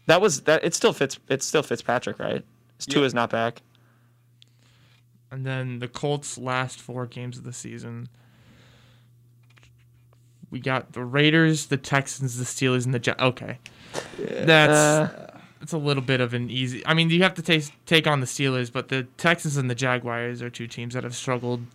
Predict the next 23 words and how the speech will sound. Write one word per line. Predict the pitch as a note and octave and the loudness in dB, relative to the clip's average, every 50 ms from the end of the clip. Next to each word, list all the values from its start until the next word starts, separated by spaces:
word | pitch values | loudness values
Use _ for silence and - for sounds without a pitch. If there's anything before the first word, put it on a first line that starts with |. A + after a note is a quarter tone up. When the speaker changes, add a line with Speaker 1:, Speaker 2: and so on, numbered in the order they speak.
| _ - - | _ -10 -6
Speaker 3:
a | - | -4
lot | B2+ B2+ A#2+ A2+ - - | -2 -2 -2 -4 -6 -8
this | A#2+ B2 - - | -12 -12 -10 -10
year. | B2+ A#2+ A#2+ A#2+ A#2+ B2+ | -10 -8 -8 -6 -2 0
Speaker 1:
Mm-hmm. | B2+ B2 A#2+ A2+ A2 G#2+ - - - - - - - - - - - - - _ _ - - | 2 4 4 4 2 0 -4 -10 -20 -20 -20 -20 -20 -20 -20 -20 -20 -20 -20 _ _ -20 -4
Speaker 3:
So | - - F3+ | 4 4 6
I | D#3+ F#3+ G#3+ | 8 8 6
could | G#3 A3+ F#3+ - | 6 4 2 2
see | - F3 D#3+ | 4 4 4
them | C#3+ C3 C#3 C3 B2+ B2+ B2 - - _ _ _ _ _ - | 4 4 4 2 2 -2 -6 -8 -12 _ _ _ _ _ -4
with | - C#3+ C#3 | -4 -2 0
those | D3 C#3+ C3+ B2+ | 0 0 0 2
last | C3 B2+ B2+ B2 - | 2 0 0 0 -4
four | - C3 B2+ | -4 -4 -4
games | A#2+ B2+ B2 A#2+ B2 B2 - | -4 -4 -6 -6 -6 -8 -6
sneaking | - C#3 C3 B2+ - - A#2 | -4 -2 -2 -2 -2 -4 -8
in, | A#2 A#2 A#2 A#2+ B2 A#2+ _ _ _ _ _ _ _ _ _ _ - - _ - | -8 -8 -8 -10 -12 -14 _ _ _ _ _ _ _ _ _ _ -20 -20 _ -4
and | - C#3 C3+ C3+ B2+ B2+ B2 B2+ A#2+ A#2 - _ _ _ _ _ _ - - | 0 2 2 4 4 2 2 0 -2 -6 -12 _ _ _ _ _ _ -10 -4
I | - C3 | -2 0
could | C3 - C#3 B2 | 2 2 0 -2
see, | - - C#3+ C3+ B2+ B2+ B2 B2 A#2+ A#2 - _ _ _ _ _ _ _ _ _ _ _ _ _ _ _ _ _ _ _ _ _ _ _ _ _ _ _ _ _ _ _ _ _ _ _ _ _ _ _ - - _ _ _ _ _ _ _ - - G3+ - | -2 0 2 2 4 4 4 2 0 -2 -6 _ _ _ _ _ _ _ _ _ _ _ _ _ _ _ _ _ _ _ _ _ _ _ _ _ _ _ _ _ _ _ _ _ _ _ _ _ _ _ -20 -20 _ _ _ _ _ _ _ -20 -20 -16 -14
uh, | - D#2 F#2+ G2+ G2 F#2+ F#2 F2 D#2 C#2 B1+ B1 - - - - - - - - - - - - - - - - - - - _ _ _ _ _ _ _ _ _ _ - - - - | -12 -10 -10 -10 -8 -8 -8 -8 -10 -10 -12 -14 -16 -18 -20 -20 -20 -20 -20 -20 -20 -20 -20 -20 -20 -20 -20 -20 -20 -20 -20 _ _ _ _ _ _ _ _ _ _ -20 -20 -14 -10
and | - C3 C3+ C3+ C3 B2 - - - - | -6 -4 -4 -4 -4 -4 -8 -10 -12 -14